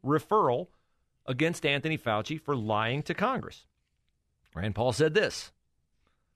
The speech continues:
He's doing this because he has a self-interest to cover his tracks. He's talking about Fauci's denial.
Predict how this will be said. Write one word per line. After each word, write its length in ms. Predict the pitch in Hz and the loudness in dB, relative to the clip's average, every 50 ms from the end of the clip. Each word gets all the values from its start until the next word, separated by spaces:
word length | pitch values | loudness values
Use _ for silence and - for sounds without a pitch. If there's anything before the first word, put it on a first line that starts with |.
| _ _ _ _ _ _ _ _ _ _ _ | _ _ _ _ _ _ _ _ _ _ _
He's 160 | - 127 101 101 | -8 -6 -2 0
doing 240 | 180 247 269 196 | 0 2 2 4
this 220 | 151 139 185 180 - | 2 2 2 0 -2
because 280 | 156 - - 151 139 | -4 0 0 2 2
he 100 | 139 147 | 2 2
has 180 | 139 143 131 127 | 2 2 2 0
a 40 | 120 | 0
self-interest 920 | - - - 175 180 202 - - - 196 185 151 - 135 143 156 - - | -2 0 0 0 0 0 -2 -4 -2 -2 0 0 0 -2 -4 -4 -4 -8
to 40 | 135 | -8
cover 300 | - - 143 - 170 175 | -4 0 0 2 2 2
his 160 | 160 170 - | 0 0 -2
tracks. 380 | - - 117 98 95 123 - - | -2 -4 -4 -4 -4 -6 -8 -8
He's 100 | 131 - | -8 -2
talking 220 | - 143 131 127 | 0 0 0 0
about 180 | 123 120 110 - | 0 -2 -2 -2
Fauci's 340 | 123 110 110 - - 110 - | -2 -2 -2 -4 -6 -8 -6
denial. 360 | - 117 92 76 71 - | -6 -6 -6 -6 -10 -14